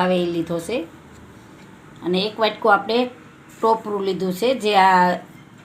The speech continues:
ઓલું ટોપરું હુકાઈ ગયેલું આવે એને ખમણી લીધું છે. આ રીતે થોડીક આપણે કિસમિસ લીધી છે, કાજુ, બદામ ને પિસ્તાને આ રીતે ક્રશ કરી લીધા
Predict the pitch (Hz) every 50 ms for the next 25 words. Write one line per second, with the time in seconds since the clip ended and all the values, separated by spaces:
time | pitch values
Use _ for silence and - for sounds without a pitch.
0 | - - - - - - - - - - - - - - - - 185 180 180 180
1 | 165 175 - 214 214 208 - 208 202 196 170 196 196 226 220 - 196 208 208 202
2 | 196 208 233 220 196 185 190 202 220 - - - 202 208 202 202 185 170 165 170
3 | 156 175 165 156 - - 233 262 - - - - - - - - - - - -
4 | - - - - - - - - - 170 165 160 165 160 - 113 226 247 - -
5 | - - - - - - - - - - - - - - - - - - - -
6 | - - - - - - 220 233 240 240 233 233 - - 240 254 247 247 233 226
7 | - - 220 208 185 185 - 185 180 170 170 180 180 185 226 240 - - - -
8 | - - - - - - - - - - - - - - - - - - - -
9 | - - 190 208 220 214 226 233 226 190 208 220 214 226 220 214 208 196 196 208
10 | 233 247 247 - 220 220 - - - 208 196 196 208 220 226 202 190 185 185 185
11 | 180 196 226 233 - - 202 190 185 185 185 - - 185 175 170 180 175 165 156
12 | 185 196 240